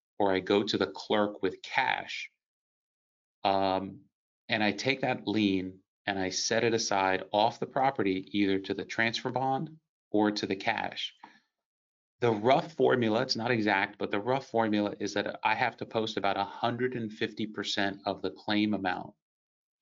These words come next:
in my bond. So if your lien is for, let's say, a hundred thousand dollars, I'm gonna have to come up with a hundred and fifty thousand dollars of a transfer bond or cash, uh, and bring that to the clerk.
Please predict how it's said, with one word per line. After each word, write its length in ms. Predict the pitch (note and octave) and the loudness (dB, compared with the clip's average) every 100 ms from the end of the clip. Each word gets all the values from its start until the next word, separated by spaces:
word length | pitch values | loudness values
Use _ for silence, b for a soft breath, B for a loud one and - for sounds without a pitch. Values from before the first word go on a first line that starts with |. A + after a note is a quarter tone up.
| - G#2+ | -6 0
in 160 | G#2 | 0
my 200 | G2 F#2 | 0 -2
bond. 380 | F2+ F2 - - _ _ _ _ _ - | -2 -4 -6 -14 _ _ _ _ _ 0
So 120 | G2+ | 2
if 100 | G2 | 4
your 160 | A#2+ | 4
lien 240 | B2 B2 A#2+ | 4 4 4
is 100 | A2 | 2
for, 420 | G#2+ G#2+ G2+ - _ _ - | 2 2 2 -2 _ _ -2
let's 200 | G#2 - | 0 2
say, 100 | F#2+ | 2
a 60 | |
hundred 280 | G2 G#2 G#2+ | 4 2 2
thousand 300 | G#2 G2+ G#2 | 2 2 2
dollars, 480 | G#2+ D#3 G3+ - - - | 2 2 2 -4 -4 0
I'm 140 | A2+ | 2
gonna 140 | B2+ A#2+ | 2 0
have 200 | A2+ - | -2 -2
to 80 | |
come 180 | - G#2 | -4 0
up 120 | G2+ | 0
with 100 | G2 | 0
a 80 | F#2+ | -2
hundred 300 | - G#2 A2 | 0 0 0
and 160 | A2 G#2 | -2 -2
fifty 260 | G2+ G2 | -4 -4
thousand 380 | G2 F#2+ F#2+ F#2+ | -2 0 0 0
dollars 400 | F2+ F2+ F2 E2+ - | 2 2 2 -2 -4
of 120 | G2 | -4
a 60 | F#2+ | -4
transfer 440 | - G#2+ G#2+ - | -2 0 0 -2
bond 380 | B2 B2+ C3 C#3 - _ _ _ _ | 2 2 2 -2 -10 _ _ _ _
or 440 | A2 G2+ B2 F3+ - _ _ _ _ _ _ _ | 4 4 2 -2 -10 _ _ _ _ _ _ _
cash, 560 | - A2+ G2 - - - _ _ _ _ _ _ _ - | -2 0 0 -4 -10 -10 _ _ _ _ _ _ _ -6
uh, 200 | G2 G2 G#2 | -2 0 -2
and 140 | G2 | 0
bring 180 | G#2+ G#2+ | 2 4
that 160 | G#2+ G#2+ | 2 0
to 80 | |
the 80 | G2 | -2
clerk. 420 | - G2+ E2+ - | -2 -2 -2 -6